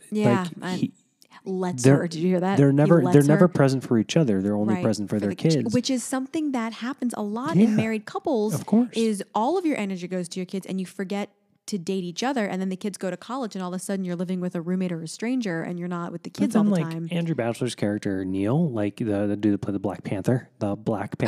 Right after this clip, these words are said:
Speaker 2: Panther.
Speaker 1: was funny.
Speaker 2: He was funny, but again, caricature.
Speaker 1: Very much a caricature.
Speaker 2: And also, this is something that you need to be aware when you're writing a film.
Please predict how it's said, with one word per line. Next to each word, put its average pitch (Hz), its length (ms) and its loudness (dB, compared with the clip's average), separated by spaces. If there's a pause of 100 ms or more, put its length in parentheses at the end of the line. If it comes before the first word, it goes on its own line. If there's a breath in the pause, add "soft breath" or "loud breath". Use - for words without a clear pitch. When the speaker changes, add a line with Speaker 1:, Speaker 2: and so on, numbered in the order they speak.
(100)
Speaker 2:
Panther. 254 140 4
Speaker 1:
was - 160 0
funny. 160 360 -10 (180)
Speaker 2:
He 143 100 2
was 135 120 4
funny, 220 260 4 (200 loud breath)
but - 120 -2
again, 151 320 4 (320)
caricature. 131 580 0 (760 soft breath)
Speaker 1:
Very 170 480 -2
much 170 180 -8
a 175 60 -16
caricature. - 440 -4
Speaker 2:
And 165 300 8 (140)
also, 123 580 4 (300)
this 151 180 4
is 185 120 8
something 110 300 2
that - 140 -2
you 180 120 6
need 165 320 2
to 165 80 0
be 160 160 0
aware 156 320 4
when 147 100 4
you're 143 100 2
writing 139 280 2
a 127 40 -2
film. 120 440 0